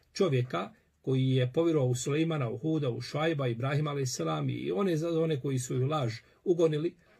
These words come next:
e, i tako dalje do kraja hadisa. Hadis je, znači, hadis je apokrifan. Nakon toga nam dolazi sura El Kasas, kazivanja.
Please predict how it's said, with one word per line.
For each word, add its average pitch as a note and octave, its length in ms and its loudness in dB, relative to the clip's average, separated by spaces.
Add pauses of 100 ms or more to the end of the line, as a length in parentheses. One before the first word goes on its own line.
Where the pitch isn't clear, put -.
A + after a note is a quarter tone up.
(160)
e, C#3+ 260 -4 (380)
i D#3 140 -4
tako C3+ 240 -2
dalje A2+ 200 -2
do A#2+ 120 -6
kraja A#2+ 220 -6
hadisa. B2+ 520 -4
Hadis A#2+ 360 -4
je, B2 40 -4
znači, A#2+ 420 -8
hadis B2 460 -4
je C3+ 200 -2 (360)
apokrifan. B2 720 -6 (960)
Nakon G#3 300 0
toga F3+ 200 2
nam D#3 100 2
dolazi D#3+ 320 2
sura F3 420 0 (840)
El F3 260 0
Kasas, - 720 -2 (600)
kazivanja. A#2+ 640 0